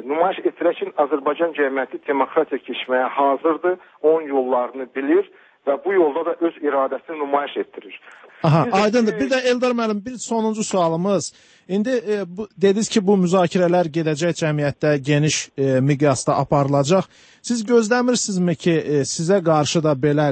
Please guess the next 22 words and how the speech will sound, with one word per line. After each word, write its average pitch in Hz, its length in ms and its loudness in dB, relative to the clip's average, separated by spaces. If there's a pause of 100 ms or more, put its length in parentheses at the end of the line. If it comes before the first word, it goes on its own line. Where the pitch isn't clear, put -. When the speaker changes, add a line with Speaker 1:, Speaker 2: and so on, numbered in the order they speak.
Speaker 2:
qınaqlar, 143 600 2
ittihamlar 151 480 0
ola 143 240 2
bilər 135 240 0
ki, 170 140 -2 (100)
Eldar 156 240 2
müəllim 143 400 0
özü 143 220 2
prezident 135 420 -2
seçkilərində 131 640 0
iştirak 139 320 -2
eləmək 123 340 2
istəyir 156 220 -4
və 143 180 2
bunu 151 260 0
bir 147 120 2
növ 147 300 2
özünün 143 340 -2 (280)
reklam 160 360 2
kampaniyasına 123 640 -2
çevirməyə 117 580 0
çalışır? - 540 -4